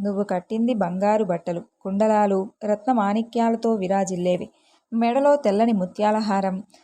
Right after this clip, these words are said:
సుగ్రీవుడు, అంగదుడు, గంధమాదనుడు మొదలైనటువంటి హేమాహేమీలు నిన్నెప్పుడూ కొలుస్తూ ఉంటారు. నువ్వు సంపూర్ణ కాముడివి. నీకు నేను ఏమిచ్చి సంతృప్తి చెందించను?" అని స్తోత్రం చేస్తాడు. ఆ స్తోత్రాన్ని ఆలకించినటువంటి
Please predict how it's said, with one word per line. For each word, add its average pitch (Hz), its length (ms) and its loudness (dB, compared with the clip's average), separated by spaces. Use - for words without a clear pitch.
సుగ్రీవుడు, 262 800 2
అంగదుడు, 190 600 -2
గంధమాదనుడు 190 800 0
మొదలైనటువంటి 220 840 0
హేమాహేమీలు 202 1000 0
నిన్నెప్పుడూ 196 580 -2
కొలుస్తూ 196 500 -4
ఉంటారు. 180 400 -2
నువ్వు 220 320 0
సంపూర్ణ 233 640 -2
కాముడివి. 190 540 -2
నీకు 262 200 -4
నేను 226 220 2
ఏమిచ్చి 208 540 -2
సంతృప్తి 208 480 -4
చెందించను?" 196 720 -2
అని 190 280 -4
స్తోత్రం 190 640 -6
చేస్తాడు. 175 400 -6
ఆ 226 160 -4
స్తోత్రాన్ని 269 760 0
ఆలకించినటువంటి 196 880 -4